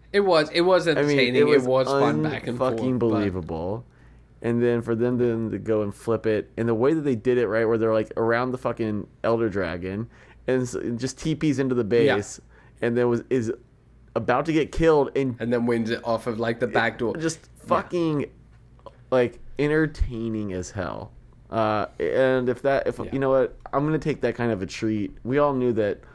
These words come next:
Speaker 2: FlyQuest didn't have the manpower, uh, or, or just the overall ability to beat E G. Like, E G is clearly the superior team in that scenario, and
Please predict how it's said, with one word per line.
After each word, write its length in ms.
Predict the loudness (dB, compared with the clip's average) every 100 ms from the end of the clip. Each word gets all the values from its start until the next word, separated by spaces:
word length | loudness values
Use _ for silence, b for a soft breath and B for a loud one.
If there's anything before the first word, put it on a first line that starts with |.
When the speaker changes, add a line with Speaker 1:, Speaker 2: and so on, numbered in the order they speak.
| B B -6
Speaker 2:
FlyQuest 440 | -2 0 -2 -2
didn't 200 | -4 -2
have 180 | -4 -4
the 100 | -4
manpower, 720 | -4 -6 -6 -4 -4 -6 -8 -12 b b -10
uh, 200 | -6 -6 -6
or, 140 | -2 -2 -2 -8 -2
or 220 | -2 -2
just 300 | -6 -10 -6
the 120 | -2
overall 360 | -2 -2 -2 -4
ability 360 | -6 -6 -6
to 100 | -6 -8 -8
beat 160 | -8
E 120 | -8 -8
G. 180 | -8
Like, 120 | -8 -6
E 80 | -4
G 100 | -4
is 80 | -6
clearly 280 | -4 -4
the 100 | -4
superior 380 | -8 -10 -8 -8
team 240 | -8 -10 -8
in 100 | -8
that 160 | -10
scenario, 460 | -10 -8 -6 -6 -6
and 180 | -8